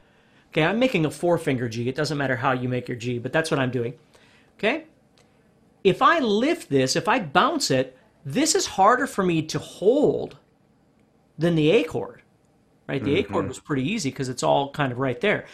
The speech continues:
Speaker 1: But G, I've got two fingers down here, I've got two fingers up here. So it requires a little more time and effort to get comfortable with that. So as painstaking as it seems and as frustrating as it might seem,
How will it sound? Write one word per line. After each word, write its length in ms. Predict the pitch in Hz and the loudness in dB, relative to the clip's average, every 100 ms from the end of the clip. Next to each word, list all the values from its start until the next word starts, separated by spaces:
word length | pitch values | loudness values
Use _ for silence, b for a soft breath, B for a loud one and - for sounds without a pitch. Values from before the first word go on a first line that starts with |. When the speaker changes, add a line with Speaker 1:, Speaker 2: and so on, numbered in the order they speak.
| B - | B -4
Speaker 1:
But 120 | 151 | -2
G, 260 | 123 233 247 | 0 2 4
I've 120 | 170 | 4
got 160 | 180 - | 2 -2
two 120 | 214 | -4
fingers 280 | - 185 151 | -2 -2 -2
down 220 | 156 147 | -2 -2
here, 140 | 151 156 | -2 -2
I've 80 | |
got 140 | 143 - | -4 -6
two 100 | 151 | -8
fingers 260 | 151 135 | -6 -4
up 120 | 127 226 | -6 -4
here. 220 | 214 B B - | -4 B B 0
So 220 | 208 202 | 4 4
it 40 | |
requires 440 | 202 - 247 240 185 | 4 0 2 2 2
a 60 | |
little 220 | 175 196 | 0 0
more 260 | 180 170 156 | 0 0 -2
time 420 | - 175 180 165 | -4 -4 -2 -2
and 160 | 139 - | -4 -4
effort 380 | 185 214 175 247 | -6 -4 -4 -6
to 60 | 127 | -6
get 220 | 139 - | -6 -6
comfortable 480 | 190 208 170 139 123 | -6 -6 -6 -6 -6
with 140 | 120 | -8
that. 220 | 123 - b b b b b | -10 -12 b b b b b
So 240 | - 196 - | 2 2 2
as 200 | 170 151 | 0 -2
painstaking 720 | - 220 254 - 208 190 165 | -2 -2 -2 -2 -4 -2 0
as 100 | 139 | 0
it 140 | 135 139 | -2 -2
seems 400 | - 185 165 147 | -2 0 -2 0
and 100 | 139 | -2
as 120 | 135 | -4
frustrating 580 | - 190 190 180 160 147 | -4 -6 -4 -4 -4 -4
as 100 | 131 | -4
it 100 | 139 | -6
might 240 | 139 127 | -6 -6
seem, 300 | - 226 151 | -6 -4 -6